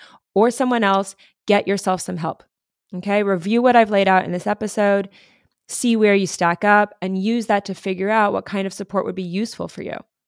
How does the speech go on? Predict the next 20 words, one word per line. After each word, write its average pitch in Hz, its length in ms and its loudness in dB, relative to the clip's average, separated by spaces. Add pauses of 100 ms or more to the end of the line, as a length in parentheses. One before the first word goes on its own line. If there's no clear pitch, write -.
(140)
Okay. 202 140 -6
No 196 240 4
one 254 240 4
teaches 233 320 -4
us 202 280 -2 (220)
this 196 140 -4
stuff 180 300 -4
in 170 80 -6
school, 196 380 -2
so 202 140 -6
don't 190 260 -4
expect 214 360 -2
that 175 120 -8
you're 180 200 0
gonna 180 220 -4
know 175 120 -2
how 175 120 -2
to 170 100 -4
do 196 260 0
this. - 440 -10